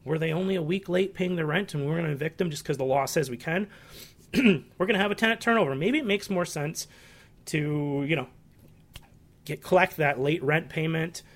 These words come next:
and, you know, get it by the fifteenth, and then we'll just continue and catch 'em up, right? Or have some sort of catch-up plan. Anyway,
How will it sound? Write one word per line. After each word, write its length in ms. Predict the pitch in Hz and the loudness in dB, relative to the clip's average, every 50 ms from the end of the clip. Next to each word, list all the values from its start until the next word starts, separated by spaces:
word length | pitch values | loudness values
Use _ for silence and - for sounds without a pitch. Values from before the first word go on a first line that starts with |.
| - - - - 135 | -20 -20 -18 -10 -8
and, 480 | 139 135 135 127 131 127 135 135 123 - - - - _ - - - - - - - - - - - - | -8 -6 -6 -6 -6 -6 -6 -6 -8 -10 -14 -20 -20 _ -20 -20 -20 -20 -20 -20 -20 -20 -20 -20 -14 -4
you 100 | - 175 | -2 -2
know, 80 | 123 113 | -2 -2
get 200 | - - 175 170 | 2 2 4 4
it 160 | 180 - 123 - - - - - - - _ | 4 2 -2 -8 -20 -20 -20 -20 -20 -12 _
by 120 | - 151 151 | -4 -2 -2
the 100 | 147 147 | -2 0
fifteenth, 580 | - 180 160 - - 190 160 135 - - - | 0 -2 -2 0 -2 -2 -2 -2 -4 -6 -8
and 100 | 135 135 | -6 -6
then 420 | 127 127 127 123 127 127 127 135 135 | -4 -4 -4 -4 -4 -4 -6 -6 -4
we'll 140 | 147 156 147 | -4 -4 -2
just 220 | 147 160 151 - | -2 -4 -2 -2
continue 500 | - 160 - - 170 156 151 147 143 143 | -2 -2 0 0 0 0 0 0 0 0
and 160 | 139 135 131 | -2 -4 -4
catch 260 | - - 165 135 - - | -4 -4 -4 -2 -2 -4
'em 100 | 147 135 | -4 -4
up, 220 | 120 - - - | -4 -6 -8 -6
right? 240 | 123 120 131 139 127 | -4 -2 -2 -2 -2
Or 140 | 120 123 123 - - | -4 -8 -10 -12 -12
have 140 | - 175 | -10 -10
some 140 | 156 - 190 | -6 -6 -6
sort 180 | 147 151 151 139 | -4 -4 -4 -4
of 60 | - | -4
catch-up 240 | 160 143 - - - | -6 -6 -6 -8 -12
plan. 160 | - 110 - - - - - - | -12 -12 -14 -14 -18 -20 -4 -2
Anyway, 320 | 175 185 165 143 117 110 | 0 0 0 -2 -4 -8